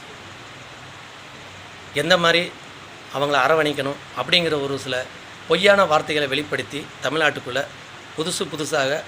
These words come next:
அரசியலை ஆரம்பித்து, அரசியல் கட்சி தலைவர்கள் என்று சொல்லி உள்ள களம் இறங்கியிருக்காங்க அப்படிங்கிறது தமிழக மக்கள் அனைவருமே பார்த்துக்கிட்டு இருக்காங்க.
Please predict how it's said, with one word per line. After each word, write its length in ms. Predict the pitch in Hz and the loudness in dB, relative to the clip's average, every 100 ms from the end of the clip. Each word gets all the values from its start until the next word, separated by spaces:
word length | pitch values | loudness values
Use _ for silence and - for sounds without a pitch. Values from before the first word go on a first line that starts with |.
| - | 0
அரசியலை 440 | 127 165 160 156 | 2 2 2 2
ஆரம்பித்து, 540 | 131 131 135 127 143 156 | 4 2 0 -2 -4 -2
அரசியல் 360 | 131 147 156 147 | 0 0 -2 -4
கட்சி 220 | 143 139 - | -6 -6 -2
தலைவர்கள் 420 | 127 151 147 131 | 2 2 2 0
என்று 240 | 123 120 | -4 -8
சொல்லி 300 | 110 123 151 - - - - | -8 -6 -6 -6 -14 -16 -8
உள்ள 200 | 123 165 | 0 0
களம் 320 | 165 131 143 | 2 2 2
இறங்கியிருக்காங்க 560 | 127 139 139 127 135 123 | 2 0 0 -2 -4 -4
அப்படிங்கிறது 440 | 120 123 123 226 254 - - | -6 -6 -4 -4 -6 -14 -4
தமிழக 360 | 113 143 151 139 | -2 2 2 2
மக்கள் 340 | 127 - 139 123 | -2 -2 -2 -2
அனைவருமே 440 | 131 143 135 131 | 0 2 0 -2
பார்த்துக்கிட்டு 460 | 214 - 123 113 107 | -4 -4 -6 -8 -10
இருக்காங்க. 340 | 107 107 104 | -10 -10 -10